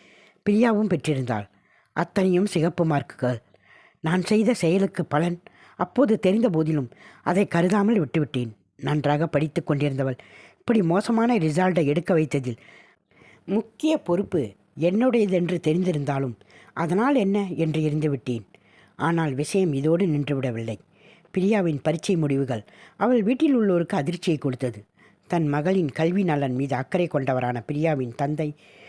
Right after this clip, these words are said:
ஆசிரியர்களை வந்து சந்தித்தார். ஆசிரியர்கள் மூலமாகவும் வகுப்பு சக மாணவர்கள் மூலமாகவும் பிரியாவின் வண்டவாளம் தண்டவாளம் ஏறியது.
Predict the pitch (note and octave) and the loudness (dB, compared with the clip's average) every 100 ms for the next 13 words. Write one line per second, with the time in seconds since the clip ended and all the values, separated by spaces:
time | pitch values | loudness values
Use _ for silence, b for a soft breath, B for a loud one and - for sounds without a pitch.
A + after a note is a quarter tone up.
0 | B - F3+ A#3+ A#3+ G3 D#3+ C#3+ C#3 E3 | B -4 -4 0 0 2 2 0 0 -2
1 | C#3 B2+ C3 A#2+ G#2+ - b b b b | -4 -6 -8 -8 -10 -12 b b b b
2 | D#3 F#3+ F3 E3+ C#3+ C#3 C3+ F3 E3 D3 | -2 -2 0 0 0 -2 0 0 0 -2
3 | C3+ B2+ B B - E3+ F#3 G#3+ A#3+ A#3+ | -4 -10 B B -6 -2 0 0 0 -2
4 | D#3+ D#3 G#3 E3 F#3+ F#3 D3+ C#3 D3 D3+ | 0 0 0 0 0 0 0 0 0 0
5 | C3+ B2 B2+ B B B _ G3 A3 B3 | -2 -4 -6 B B B _ 0 2 2
6 | G#3 E3 C3+ D3 E3+ D3 C3 C#3 C3 D#3+ | 2 0 0 0 0 0 -2 -4 -2 -2
7 | D3 C3 B2+ A#2+ A2+ | -2 -2 -4 -6 -8